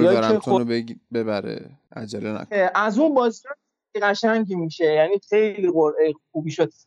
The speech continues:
Speaker 1: الان قرعه رو نگاه می‌کنی عادی، این سمت جدول که شمایید منچستره خیلی سخت‌تره تا اون
Speaker 2: آره.
Speaker 1: سمتی که ما هستیم، یعنی لیگ قهرمانان شده این طرف اون. روی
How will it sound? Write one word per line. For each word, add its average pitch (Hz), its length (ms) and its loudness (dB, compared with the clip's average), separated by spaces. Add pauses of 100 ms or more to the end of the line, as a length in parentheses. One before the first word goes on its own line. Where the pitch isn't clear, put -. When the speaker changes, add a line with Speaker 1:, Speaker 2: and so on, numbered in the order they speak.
(100)
Speaker 1:
الان 311 340 2
قرعه 277 380 4
رو 359 160 -2
نگاه 262 280 4
می‌کنی 254 460 -2
عادی، 294 420 2
این 339 140 0
سمت 254 360 0
جدول 208 440 2
که 214 180 -4
شمایید 190 600 0
منچستره 196 920 2 (340)
خیلی 247 380 0
سخت‌تره 180 540 0
تا 180 120 -4
اون 180 80 0
Speaker 2:
آره. 123 100 2
Speaker 1:
سمتی 185 280 0
که 185 120 -4
ما 151 200 2
هستیم، 139 420 -6
یعنی 175 180 2 (400)
لیگ 233 240 2
قهرمانان 220 680 2
شده 143 400 0 (300)
این 202 160 2
طرف 190 340 2
اون. 180 260 0
روی 311 240 4